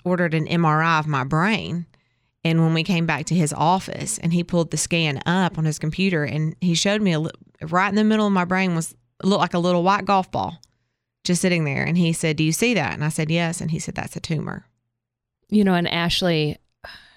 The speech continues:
Speaker 2: I know for a lot of us, w-, we've had that moment where we're with our loved ones and, and we get that devastating news.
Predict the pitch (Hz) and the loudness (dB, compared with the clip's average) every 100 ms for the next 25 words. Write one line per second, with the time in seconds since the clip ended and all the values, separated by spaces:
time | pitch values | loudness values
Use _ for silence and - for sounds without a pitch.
0 | _ 185 175 160 156 147 143 143 143 139 | _ 0 2 2 2 4 4 4 2 2
1 | 127 131 - 165 - 175 165 - - 139 | 0 0 -2 -8 -4 0 0 0 -2 0
2 | 143 143 - 139 120 107 - - _ _ | 0 -2 -4 -4 -4 -6 -8 -16 _ _
3 | _ 170 160 151 151 160 160 151 131 127 | _ 0 2 2 2 2 2 0 0 0
4 | 131 123 120 131 - - _ _ _ - | -2 -2 -2 -4 -10 -18 _ _ _ -4
5 | 147 120 151 143 143 139 156 135 - 123 | -4 -2 -2 0 0 0 0 0 -4 -6
6 | 151 139 135 131 123 - 123 120 117 131 | -6 -4 -2 -2 -2 -2 -4 -4 -4 -2
7 | 120 - - - | -4 -2 -4 -4